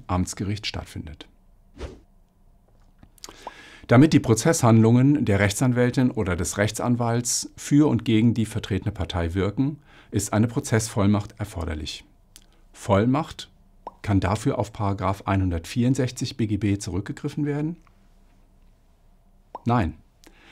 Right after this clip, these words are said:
Die Erteilung einer Prozessvollmacht ist eine Prozesshandlung, deren Wirksamkeit sich nach Prozessrecht richtet. Dazu sind Spezialvorschriften in den Paragraphen achtzig bis neunundachtzig Z P O zu finden.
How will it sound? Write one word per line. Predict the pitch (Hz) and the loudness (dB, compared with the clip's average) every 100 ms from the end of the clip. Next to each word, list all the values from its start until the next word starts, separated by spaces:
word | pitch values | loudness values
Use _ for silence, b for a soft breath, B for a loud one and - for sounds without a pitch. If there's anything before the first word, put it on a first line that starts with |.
| B - | B -4
Die | - | -2
Erteilung | - 117 131 143 | 2 4 4 4
einer | 104 95 | 2 0
Prozessvollmacht | - - 127 - - 127 131 151 - - - - | -2 -4 -2 -2 0 2 2 0 -6 -16 -18 -6
ist | 131 - | -6 -4
eine | 104 110 | -2 -2
Prozesshandlung, | 117 135 - 147 - 92 90 92 113 147 143 B B B | 0 -4 2 0 2 0 0 0 0 -4 -6 B B B
deren | 101 101 95 | 0 2 0
Wirksamkeit | 98 104 110 - 127 120 127 127 | 0 2 2 2 0 0 -4 -6
sich | - 147 - | -4 -6 -4
nach | 92 92 | -6 -6
Prozessrecht | - 131 - 110 110 90 80 - | -6 -6 0 0 0 -4 -8 -8
richtet. | 85 - 80 - - _ _ _ _ _ _ _ B B B - | -12 -10 -14 -14 -20 _ _ _ _ _ _ _ B B B 0
Dazu | 110 131 151 | 4 4 4
sind | 131 139 139 | 4 4 2
Spezialvorschriften | - 92 - 104 139 - 92 85 110 98 - 131 180 185 b b | -6 -6 -2 0 0 0 -4 -4 -4 -6 -4 -2 -2 -6 b b
in | 143 | 4
den | 160 139 | 6 6
Paragraphen | 110 107 110 92 92 - - | 4 0 0 -4 -2 -6 -2
achtzig | 104 98 - 127 117 - - | -2 -2 -4 -4 -4 -6 -4
bis | 135 - - - | -4 -4 -12 -4
neunundachtzig | 95 104 120 120 87 - - - | 2 6 6 6 0 -8 -10 -6
Z | 92 - | -6 -6
P | 110 | -8
O | 95 90 | -6 -8
zu | - | -8
finden. | - 98 78 82 | -6 -4 -4 -6